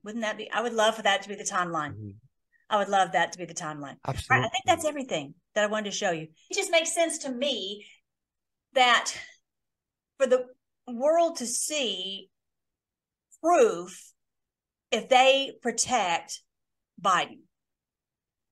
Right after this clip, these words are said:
Speaker 1: And it's not just our elite, it's the elite in all the countries that are doing the same thing, protecting Biden. And, you know, you know,
Speaker 2: Mm-hmm.
Speaker 1: they have, uh, you know, wherever they are, they have to be removed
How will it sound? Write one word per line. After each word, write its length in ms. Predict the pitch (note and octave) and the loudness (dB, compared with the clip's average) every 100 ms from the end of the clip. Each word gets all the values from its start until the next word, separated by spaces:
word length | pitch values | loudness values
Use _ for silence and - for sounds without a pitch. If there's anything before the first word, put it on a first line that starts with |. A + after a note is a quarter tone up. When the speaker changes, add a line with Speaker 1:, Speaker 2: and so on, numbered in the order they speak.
| _ _ _ _ _ _ _ _ | _ _ _ _ _ _ _ _
Speaker 1:
And 120 | A3 G#3+ | -2 -2
it's 120 | G#3 | 0
not 340 | A#3+ D4+ E4 | 2 4 4
just 260 | C#4 B3+ - - | 4 4 2 0
our 680 | A#3+ B3+ B3+ A3+ G#3+ G3+ - _ _ _ | 2 4 2 2 -2 -6 -14 _ _ _
elite, 600 | A3 G3+ G3+ F#3+ F#3+ G3 - | -8 -6 -6 -6 -8 -8 -6
it's 280 | A3 G#3 | -4 -6
the 160 | - A3 | -6 -4
elite 420 | G#3 B3 B3 - _ _ A3 | 0 -2 -2 -8 _ _ -10
in 160 | G#3+ - | -10 -6
all 260 | G#3 A3 A3+ | -2 0 -2
the 60 | |
countries 640 | G#3 G3+ F3 D#3+ C#3+ E3 - _ - | -4 -6 -6 -10 -12 -14 -14 _ -6
that 120 | G#3+ | -6
are 60 | |
doing 240 | G3+ G3 F#3 | -6 -8 -8
the 80 | F3 | -6
same 340 | A3+ G#3+ G#3 | -2 -2 -2
thing, 240 | G#3 G3 _ _ _ _ - | -6 -8 _ _ _ _ -12
protecting 520 | G3+ A3+ A3 G3+ G3 | -6 -4 -4 -6 -8
Biden. 340 | F3 D#3+ - _ _ _ _ _ _ _ - | -6 -8 -10 _ _ _ _ _ _ _ -8
And, 260 | G#3 F#3 _ | -8 -10 _
you 140 | G#3+ G3+ | -8 -8
know, 60 | F3+ - | -10 -16
you 120 | F#3 | -16
know, 80 | E3 _ | -16 _
Speaker 2:
Mm-hmm. 200 | A#2+ A#2 | -6 -4
Speaker 1:
they 280 | G2+ - A#3+ | -2 0 0
have, 100 | A3+ - _ | -2 -8 _
uh, 100 | - - | -10 -8
you 80 | A3 | -8
know, 60 | G3 | -2
wherever 300 | A3 C#4+ A#3 | 2 2 2
they 120 | G3 | 2
are, 180 | D#3+ E3 | 2 0
they 80 | |
have 140 | F#3+ F3 | -4 -8
to 40 | |
be 80 | E3 | -10
removed 400 | D3+ D#3+ C#3 - | -10 -10 -10 -14